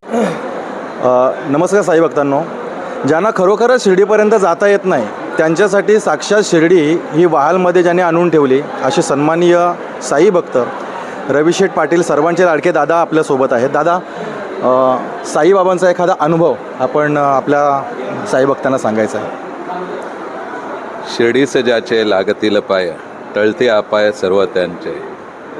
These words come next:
Speaker 2: माझ्या समाधीची पायरी चढेल, दुःख हे हरेल सर्व त्यांचे." दुःख हरणारा आपल्या पाठीशी बसलेलाच आहे.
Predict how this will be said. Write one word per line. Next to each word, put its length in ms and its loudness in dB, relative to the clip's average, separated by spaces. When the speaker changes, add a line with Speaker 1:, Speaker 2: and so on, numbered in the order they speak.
Speaker 2:
माझ्या 400 0
समाधीची 640 0
पायरी 440 2
चढेल, 420 -2
दुःख 240 -4
हे 280 -2
हरेल 380 -2
सर्व 340 -4
त्यांचे." 460 -10
दुःख 260 -4
हरणारा 560 0
आपल्या 280 0
पाठीशी 480 -2
बसलेलाच 600 0
आहे. 200 0